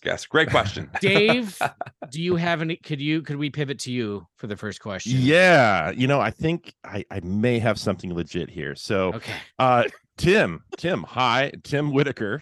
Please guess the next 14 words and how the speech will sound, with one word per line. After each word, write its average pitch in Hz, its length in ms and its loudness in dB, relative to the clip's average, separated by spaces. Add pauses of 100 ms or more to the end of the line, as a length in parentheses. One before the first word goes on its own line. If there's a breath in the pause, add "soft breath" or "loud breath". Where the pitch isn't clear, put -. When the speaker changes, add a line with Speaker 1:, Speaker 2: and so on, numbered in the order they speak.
Speaker 3:
Hello. 113 460 -2 (400)
Um, 131 320 0
Speaker 1:
Hello. 87 280 2
Speaker 3:
you 175 140 -8
talk 175 300 0
about 117 300 -4
how 131 200 -8
you 123 140 -10
were 107 120 -8
raised 113 560 -12
in 101 300 -4
the 85 100 -8
homeschool 139 560 0
movement 123 520 -4